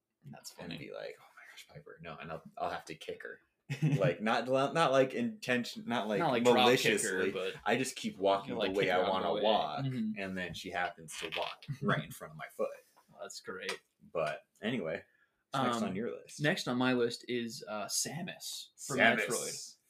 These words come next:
Speaker 1: Samus. Uh, she, she's a boun-, she's an intergalactic bounty hunter.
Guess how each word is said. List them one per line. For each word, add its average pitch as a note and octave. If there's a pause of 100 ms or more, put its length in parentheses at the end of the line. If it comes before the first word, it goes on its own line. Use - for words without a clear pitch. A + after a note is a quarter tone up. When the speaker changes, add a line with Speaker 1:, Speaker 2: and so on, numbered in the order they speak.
(280)
Speaker 1:
Samus. C3+ (460)
Uh, G2+ (520)
she, F#3 (760)
she's D3+
a E3
boun-, C3
she's D3+
an C3+
intergalactic C3
bounty D3+
hunter. A#2